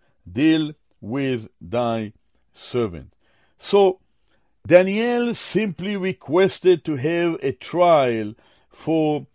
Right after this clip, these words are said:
these ten days. To remind you, dear brothers and sisters and dear friends, that in days of old, God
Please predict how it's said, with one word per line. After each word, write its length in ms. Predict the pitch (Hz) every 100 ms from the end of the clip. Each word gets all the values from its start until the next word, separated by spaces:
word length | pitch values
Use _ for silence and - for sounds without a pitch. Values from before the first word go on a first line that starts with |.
| _ -
these 540 | 104 147 147 127 107 - _
ten 460 | - 135 131 127 120
days. 440 | 95 95 127 113 -
To 140 | 147
remind 520 | 139 139 180 220 185
you, 320 | 135 139 139 - _ _ _ _ -
dear 460 | 170 170 165 139
brothers 420 | 113 151 175 151
and 120 | 147 120
sisters 600 | 175 180 - 165 156 127
and 120 | 127
dear 160 | 165
friends, 560 | 139 196 240 214 190 156 _ _ _ _
that 440 | 165 190 220 - -
in 400 | 226 226 220 190
days 400 | 170 226 254 233
of 140 | 226
old, 760 | 208 185 151 143 143 131 - 110
God 520 | 147 202 220 233 175